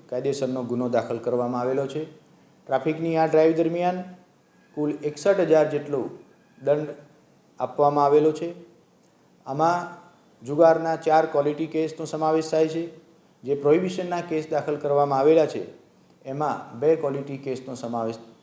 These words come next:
કરવામાં આવેલો છે. આમ, બે દિવસની ડ્રાઈવ દરમિયાન ટ્રાફિકમાં નાગરિકોને પડતી સમસ્યાઓ દૂર કરવાનો તથા રાત્રિના સમયે કોઈપણ જાતની પાસ પરમિટ વગર પોતાની પાસે તીક્ષ્ણ હથિયારો, ધોકા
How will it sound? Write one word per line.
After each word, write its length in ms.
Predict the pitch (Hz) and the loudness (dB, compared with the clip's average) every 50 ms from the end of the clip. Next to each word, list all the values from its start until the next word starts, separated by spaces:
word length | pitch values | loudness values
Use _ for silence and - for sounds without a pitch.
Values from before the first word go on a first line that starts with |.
| _ _ - | _ _ -8
કરવામાં 360 | 110 113 117 120 117 120 123 | -4 -2 -2 0 0 0 0
આવેલો 200 | 127 139 143 147 143 143 | 2 2 2 2 2 0
છે. 80 | 156 165 160 - - _ - _ _ _ _ - | -2 -6 -6 -10 -16 _ -20 _ _ _ _ -4
આમ, 180 | 131 143 151 156 151 147 | -2 -2 -2 -2 -2 2
બે 80 | 147 160 160 | 2 2 2
દિવસની 480 | 160 160 156 156 151 151 - 156 151 143 | 2 2 0 0 0 -2 -4 -10 -6 0
ડ્રાઈવ 240 | 139 139 135 143 143 151 | 2 2 2 2 2 0
દરમિયાન 420 | 147 147 151 156 156 156 165 170 170 - - - _ _ _ _ _ _ _ _ _ | -2 -2 -2 -4 -2 -4 -4 -6 -8 -14 -18 -20 _ _ _ _ _ _ _ _ _
ટ્રાફિકમાં 640 | - 135 131 - 160 151 - 156 151 156 160 165 165 - - - - _ _ _ _ _ _ _ | -6 -6 -4 -4 -6 -8 -6 -4 -2 -2 -2 -2 -4 -8 -14 -20 -20 _ _ _ _ _ _ _
નાગરિકોને 560 | - 127 131 135 151 156 151 156 151 147 147 147 147 | -6 -6 -2 -2 -2 -2 0 0 -2 -2 -2 -2 -2
પડતી 320 | 147 143 143 - 147 139 - | -2 -2 -2 -4 -8 -8 -8
સમસ્યાઓ 520 | 135 139 143 147 143 - 151 151 156 156 | -6 -4 -4 -2 0 2 2 4 2 2
દૂર 140 | 151 151 151 151 156 | 0 -2 -2 0 2
કરવાનો 340 | 151 156 160 160 165 170 170 - - - | 2 2 2 2 0 -2 -8 -10 -10 -8
તથા 300 | 139 135 151 135 95 - - - - - _ _ _ - _ _ - | -4 0 0 0 0 0 -4 -12 -18 -20 _ _ _ -20 _ _ -2
રાત્રિના 500 | - 127 127 - 139 160 165 165 165 160 - | 0 0 0 0 -2 -2 0 0 0 0 0
સમયે 260 | 156 156 165 165 170 175 175 175 - - - - _ - | -2 -2 -2 -2 -2 -4 -6 -10 -16 -20 -20 -20 _ -2
કોઈપણ 400 | 156 165 165 170 185 185 185 165 | -2 -2 0 2 0 2 2 2
જાતની 360 | 165 151 160 - 165 165 156 - 143 | 2 2 0 -4 -8 -8 -4 -2 -2
પાસ 160 | 143 151 147 - - | -2 -2 -2 -4 -6
પરમિટ 340 | 151 139 147 147 139 139 135 | -6 -4 -6 -6 -4 -2 0
વગર 260 | 139 143 151 135 - - - - - | 2 4 4 2 2 0 -6 -14 -14
પોતાની 420 | - 139 135 151 151 151 151 147 147 | -14 -8 -4 -4 -2 -2 -2 0 0
પાસે 260 | 143 135 - 147 139 107 90 - - - - _ _ _ - | 0 0 0 -2 -2 -4 -4 -8 -14 -20 -20 _ _ _ -18
તીક્ષ્ણ 360 | 139 139 - - 156 151 147 143 | -18 -14 -10 -6 -4 -2 -2 -2
હથિયારો, 440 | 147 - 156 156 156 156 156 160 160 160 160 - - - - _ _ - 117 | 0 4 6 6 6 8 6 4 2 0 -4 -10 -16 -20 -20 _ _ -12 -6
ધોકા 360 | 120 131 131 127 151 156 156 | -6 -6 -4 0 2 2 2